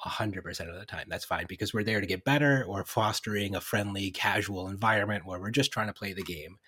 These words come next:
But when there's, like, real prizes on the line, like, this could be life-changing money for some people, some contestants, like, when you won a hundred thousand dollars, like, that's, like, a lot to be said. And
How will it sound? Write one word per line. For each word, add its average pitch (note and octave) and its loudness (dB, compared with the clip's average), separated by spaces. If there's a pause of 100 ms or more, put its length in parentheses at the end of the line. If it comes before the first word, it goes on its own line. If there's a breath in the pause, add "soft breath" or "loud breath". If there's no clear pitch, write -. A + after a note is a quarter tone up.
(240 soft breath)
But - 4
when C3 8
there's, B2 4
like, G#2+ 2 (100)
real B2 0
prizes A2+ 4
on G#2+ 4
the G#2 0
line, G2+ 2
like, F2+ -6
this - 0
could G2+ 0
be G2 -2
life-changing F#2 0
money F#2 -2
for G2+ -4
some G2 2
people, G2 -4
some F#2 -8
contestants, F#2+ -8
like, F#2+ -10
when G2 -6
you G2 -4
won F#2 -4
a F#2 -6
hundred F#2+ -8
thousand F#2 -6
dollars, F2+ 0
like, F2 -10 (800 loud breath)
that's, - -4
like, F2 -6 (1200)
a G#2+ 4
lot G2+ 2
to G#2+ 0
be F2+ -2
said. G2 2
And G2 -4